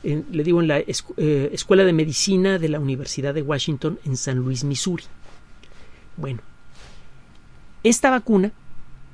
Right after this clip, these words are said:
la probaron primero en ratones. Agarraron ratones, les hicieron modificaciones genéticas.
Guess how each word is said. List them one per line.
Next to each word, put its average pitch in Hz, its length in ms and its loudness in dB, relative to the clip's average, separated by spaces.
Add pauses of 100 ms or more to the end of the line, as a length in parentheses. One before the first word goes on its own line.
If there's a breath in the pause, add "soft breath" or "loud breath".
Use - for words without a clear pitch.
(1500)
la 160 180 2
probaron 175 400 2
primero 151 360 0
en 160 80 2
ratones. 180 600 -2
Agarraron 156 440 -2
ratones, 214 460 2
les 151 200 -2
hicieron 190 580 2
modificaciones 156 920 0
genéticas. 170 840 -2